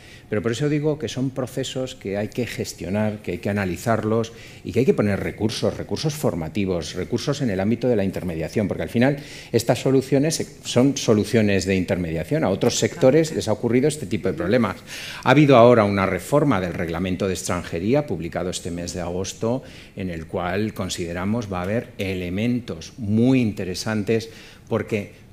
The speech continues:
prima por primera vez la llegada a nuestro país de personas jóvenes para formarse. Esta era una deficiencia que teníamos en España, que eran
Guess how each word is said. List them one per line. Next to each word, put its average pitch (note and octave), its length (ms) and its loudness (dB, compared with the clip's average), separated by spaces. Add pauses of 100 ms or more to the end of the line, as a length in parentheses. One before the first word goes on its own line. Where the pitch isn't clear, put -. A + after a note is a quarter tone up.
(140)
prima C#3 460 0
por G2+ 180 -8
primera A2 380 -4
vez A#2+ 360 0
la G2+ 120 -6
llegada A2 400 -2
a B2 40 -4
nuestro G#2+ 320 -8
país G#2 500 -8 (260)
de F#2 140 -10
personas G#2+ 480 -6
jóvenes A#2+ 460 -2
para F2 240 -6
formarse. - 680 -12 (160)
Esta G#2+ 220 -2
era G#2+ 100 2
una G#2+ 160 2
deficiencia G2 800 -2
que E2 80 -6
teníamos F#2+ 500 -6
en G2 120 -6
España, B2 500 -2
que G#2 60 -6
eran F#2+ 200 -6